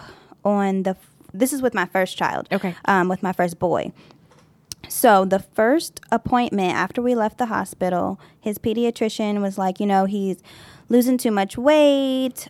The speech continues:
Speaker 1: Um,
Speaker 2: Okay.
Speaker 1: you need to supplement with formula." And I was just like, "Oh no." You, I think I cried the whole entire appointment, but I was determined <laughs> not, I think that's what really pushed me to
Speaker 2: Okay.
Speaker 1: continue to breastfeed. So once I got home,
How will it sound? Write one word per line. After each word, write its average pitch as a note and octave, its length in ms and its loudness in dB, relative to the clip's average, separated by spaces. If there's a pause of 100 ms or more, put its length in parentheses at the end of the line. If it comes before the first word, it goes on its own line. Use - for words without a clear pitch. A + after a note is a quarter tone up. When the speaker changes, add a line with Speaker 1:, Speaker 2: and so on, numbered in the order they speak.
Speaker 1:
Um, G3 420 4
Speaker 2:
Okay. F#3+ 80 -4 (200)
Speaker 1:
you A3+ 40 6
need G#3+ 280 2
to G3 240 2
supplement B3 580 2
with F#3+ 220 2
formula." C#4 920 8
And G#3 160 4
I G#3+ 140 4
was G#3+ 160 0
just G#3 240 -2
like, G3 220 2 (120)
"Oh - 160 6
no." F3 340 -2
You, G3+ 200 -2
I C#4 140 6
think G4+ 160 -2
I D#4+ 80 4
cried B3 580 6 (300)
the A3+ 100 4
whole B3+ 120 8
entire B3 300 6
appointment, G3+ 560 2 (300)
but A#3 100 8
I A#3+ 100 10
was A#3 120 6
determined A#3 640 6 (200)
<laughs> - 0 -
not, A#3 560 4
I A3 160 6
think C4 200 0
that's A#3+ 200 2
what A#3 100 -2
really A3 240 8
pushed - 400 4
me F#3+ 260 2
to G3 140 4
Speaker 2:
Okay. G3 100 0
Speaker 1:
continue G#3 400 2
to G3 80 4
breastfeed. F#3+ 560 2 (380)
So G3 640 6 (880)
once A3 300 4
I A3+ 80 2
got G3 260 2
home, C#4+ 540 8